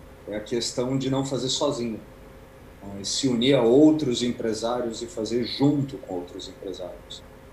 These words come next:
É, tudo que vocês estão falando aí, quando você põe numa listinha de to-do pra fazer e é só você, tudo fica muito difícil, né?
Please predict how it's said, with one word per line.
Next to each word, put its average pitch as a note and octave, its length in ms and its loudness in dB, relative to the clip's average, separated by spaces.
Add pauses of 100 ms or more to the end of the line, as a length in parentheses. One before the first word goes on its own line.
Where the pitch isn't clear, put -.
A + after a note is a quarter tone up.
(460)
É, F#2 240 -6 (200)
tudo G#3+ 240 2
que G#3 140 2
vocês D#3 360 6
estão C#3 180 2
falando B2+ 480 6
aí, C3+ 340 6 (460)
quando B2+ 180 -2
você B2 320 4
põe D3 680 4 (200)
numa B2 240 0
listinha C#3 560 2
de C#3 160 -4
to-do B2+ 380 2
pra A2 180 0
fazer G#2 580 -2 (460)
e A#2+ 60 4
é A#2+ 60 6
só C#3+ 280 6
você, B2+ 560 2 (800)
tudo C#3+ 180 4
fica C3+ 260 2
muito B2+ 260 -2
difícil, A#2+ 540 -4
né? E2 120 -14